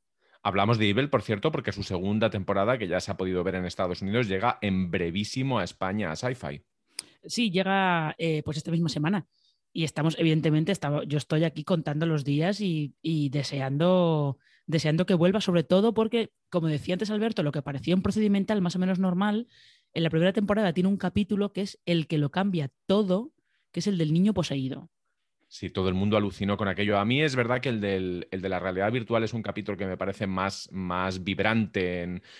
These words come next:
Speaker 1: en muchos aspectos, pero conceptualmente el niño poseído, y no vamos a decir más porque hay muchísimo spoiler si contamos el episodio, es el que le dejó a la gente, como diríamos, con el culo torcido.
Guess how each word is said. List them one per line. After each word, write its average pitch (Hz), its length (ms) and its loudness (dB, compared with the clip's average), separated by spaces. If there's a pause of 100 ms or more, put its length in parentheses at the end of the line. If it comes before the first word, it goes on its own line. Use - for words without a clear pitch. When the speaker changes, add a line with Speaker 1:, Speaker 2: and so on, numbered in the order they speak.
(120)
Speaker 1:
en 98 140 -4
muchos 107 280 -4
aspectos, 117 520 -2
pero 95 360 0
conceptualmente 113 1300 0 (460)
el 104 200 2
niño 120 260 4
poseído, 117 380 2
y 104 80 4
no 110 80 2
vamos 120 240 2
a 107 60 4
decir 98 280 -2
más 104 220 0
porque 95 220 -4
hay 90 40 0
muchísimo 104 560 -2
spoiler 101 460 0
si 95 160 -8
contamos 90 420 -4
el 90 80 -6
episodio, 95 500 -2 (300)
es 104 220 -2
el 120 160 -2
que 110 160 2
le 92 100 0
dejó 87 260 -2
a 92 40 2
la 98 80 0
gente, 92 720 -2
como 85 180 -8
diríamos, 85 420 -4
con 98 160 -8
el 80 120 -8
culo 85 180 -6
torcido. 98 460 -8